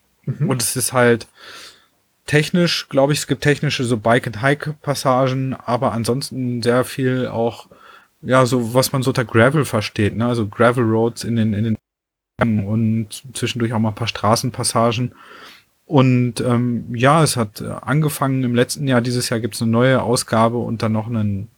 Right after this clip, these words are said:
Speaker 2: Rennen, was ich glaube vorher noch ein bisschen ist.
Speaker 1: Mhm.
Speaker 2: Mother North heißt das, glaub ich. Und,
Speaker 1: Ja.
Speaker 2: ähm,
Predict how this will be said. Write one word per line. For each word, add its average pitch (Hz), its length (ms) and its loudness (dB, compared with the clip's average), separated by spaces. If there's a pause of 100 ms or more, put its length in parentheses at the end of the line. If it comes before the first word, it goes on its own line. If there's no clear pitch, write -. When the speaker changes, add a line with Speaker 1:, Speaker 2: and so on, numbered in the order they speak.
Speaker 2:
Rennen, 120 340 2
was 110 360 -2
ich - 100 -20
glaube 107 240 -4
vorher 131 460 2
noch 123 160 -4
ein 127 60 -10
bisschen 127 300 -4
ist. 123 300 -6 (460)
Speaker 1:
Mhm. - 80 4
Speaker 2:
Mother 117 480 4
North 120 460 0
heißt 123 220 -2
das, 131 120 -10
glaub 120 260 -2
ich. 127 200 -8
Und, 117 340 0
Speaker 1:
Ja. 139 220 6
Speaker 2:
ähm, 110 340 -4